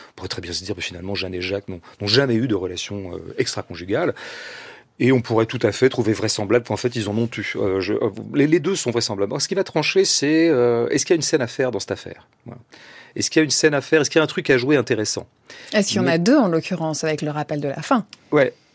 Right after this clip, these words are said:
Speaker 1: Et, euh, je pensais beaucoup comme ça à la, quelle serait la réaction de l'un ou de l'autre. Je n'avais pas tranché à ce moment-là, euh, lequel serait trompé, comme on dit. J'aime pas beaucoup ce mot, mais enfin bon, c'est le mot en usage. Et c'est, c'est la réaction qui m'intéressait.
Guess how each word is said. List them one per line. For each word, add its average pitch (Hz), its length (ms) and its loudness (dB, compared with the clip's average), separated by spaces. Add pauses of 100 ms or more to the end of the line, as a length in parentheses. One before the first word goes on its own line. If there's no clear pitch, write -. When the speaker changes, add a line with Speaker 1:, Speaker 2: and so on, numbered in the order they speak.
(120)
Speaker 1:
Et, 120 180 4
euh, 120 260 4
je - 60 -6
pensais 175 220 2
beaucoup 170 320 -8
comme 160 160 2
ça 156 240 6
à 139 40 4
la, 123 400 4
quelle 175 140 4
serait 151 300 4
la 123 100 4
réaction 156 720 2
de 117 100 4
l'un 123 340 2
ou 165 140 -2
de 117 100 -2
l'autre. 123 340 4
Je 104 60 -2
n'avais 98 200 0
pas 113 100 0
tranché 110 380 -2
à - 20 2
ce 101 140 -6
moment-là, 101 320 -2
euh, 95 320 -2
lequel 104 340 2
serait 101 240 -2
trompé, 139 500 0
comme 110 180 0
on 104 60 0
dit. 135 160 -6
J'aime 104 120 -4
pas 110 80 0
beaucoup 107 160 -6
ce - 120 -8
mot, 107 120 -2
mais 90 60 -8
enfin 95 140 -8
bon, 95 100 -6
c'est 101 120 -4
le 92 60 -6
mot 104 120 -2
en 98 60 -2
usage. 104 440 -4 (960)
Et 151 580 6
c'est, - 180 0
c'est - 120 4
la 151 80 6
réaction 135 340 2
qui - 100 -6
m'intéressait. 95 600 -6